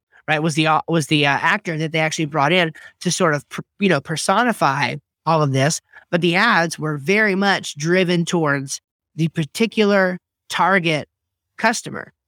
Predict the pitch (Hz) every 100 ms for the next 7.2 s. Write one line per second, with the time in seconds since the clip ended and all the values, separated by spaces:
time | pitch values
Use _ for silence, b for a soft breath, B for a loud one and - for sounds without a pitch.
0 | _ 165 170 156 165 170 190 208 - -
1 | 170 180 185 165 - 247 165 - _ _
2 | - 180 156 147 147 - 156 170 156 -
3 | _ _ _ 156 165 160 226 330 190 135
4 | 131 196 _ _ _ 151 180 - 175 175
5 | 175 214 262 240 180 165 165 135 - -
6 | 202 202 165 180 202 247 247 226 180 185
7 | 180 175